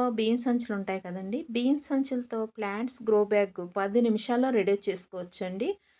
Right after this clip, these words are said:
అది ఎలాగో వీడియోలో చూద్దాం రండి. మన ఇంట్లో రెండు బీన్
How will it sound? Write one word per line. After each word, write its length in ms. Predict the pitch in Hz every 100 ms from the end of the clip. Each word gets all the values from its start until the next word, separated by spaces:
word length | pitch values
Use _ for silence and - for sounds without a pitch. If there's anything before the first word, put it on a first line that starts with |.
| _ -
అది 120 | 202 190
ఎలాగో 320 | 190 220 311 285
వీడియోలో 360 | 214 202 208 202 185
చూద్దాం 340 | 165 175 170 165
రండి. 260 | 170 196 330 - _ _ _ _ 247
మన 80 | 262 262
ఇంట్లో 200 | 269 311 294
రెండు 140 | 240 226
బీన్ 240 | 220 226